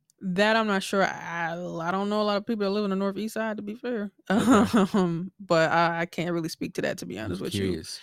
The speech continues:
Speaker 1: A
Speaker 2: Maybe
Speaker 1: lot
Speaker 2: if
Speaker 1: of
Speaker 2: it's an
Speaker 1: people just
Speaker 2: affluent
Speaker 1: don't go over there.
Speaker 2: district, um, it was this because I was watching, uh, something on TikTok, and it was, these kids were like, "Look, welcome to our high school." I mean, that high school was amazing. Like, it had a, a gym, a, like, Olympian pool and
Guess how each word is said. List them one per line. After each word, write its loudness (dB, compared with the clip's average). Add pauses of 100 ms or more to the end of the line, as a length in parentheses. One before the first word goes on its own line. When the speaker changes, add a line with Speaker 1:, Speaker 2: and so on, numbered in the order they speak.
(440)
Speaker 1:
A -14
Speaker 2:
Maybe -4
Speaker 1:
lot 0
Speaker 2:
if 0
Speaker 1:
of -2
Speaker 2:
it's -2
an -6
Speaker 1:
people -8
just -6
Speaker 2:
affluent -2
Speaker 1:
don't -2
go -4
over 0
there. -4
Speaker 2:
district, -12 (280)
um, -8
it -10
was -12
this -6
because -8
I 0
was 0
watching, 0
uh, -2
something 0
on -2
TikTok, -4
and -2
it 0
was, -4 (300)
these -4
kids 2
were -2
like, -2
"Look, 0
welcome 4
to 2
our -2
high -4
school." -2
I -2
mean, 0
that 2
high 4
school 0
was -2
amazing. -4
Like, -4
it 0
had -4
a, -12 (440)
a -6
gym, 0
a, -2 (100)
like, -4
Olympian 2
pool 4
and -4